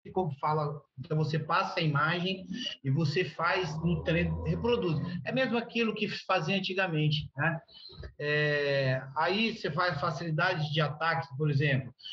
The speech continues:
o último jogo, que tá mais fresco na memória. O Vissoto tá atacando uma bola muito veloz na entrada e na saída, né? Então, às vezes, essa bola não te, não te permite atacar muito paralela. Então, se você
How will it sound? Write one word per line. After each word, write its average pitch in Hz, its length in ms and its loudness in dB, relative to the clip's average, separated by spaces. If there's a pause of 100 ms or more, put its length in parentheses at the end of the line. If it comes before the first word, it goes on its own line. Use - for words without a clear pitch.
(240)
o 139 100 -2
último 170 340 2
jogo, 143 680 -2
que - 120 -16
tá 156 120 0
mais 160 220 2
fresco 160 340 -2
na 165 80 2
memória. 147 420 2 (460)
O 151 180 2
Vissoto 165 420 0
tá 208 80 2
atacando 196 340 0
uma 185 120 2
bola 180 260 2
muito 208 340 0
veloz 160 500 0
na 165 120 0
entrada 180 400 0
e 196 40 0
na 196 120 0
saída, 165 680 0 (460)
né? 185 280 0
Então, 208 300 0
às 165 140 -2
vezes, 180 420 0
essa 170 240 0
bola 190 260 2
não 196 200 -2
te, 185 120 0
não 175 280 2
te 170 120 -2
permite 190 540 0
atacar 165 420 0
muito 165 300 0
paralela. 135 680 2 (320)
Então, 160 380 2
se 170 120 -4
você 175 600 0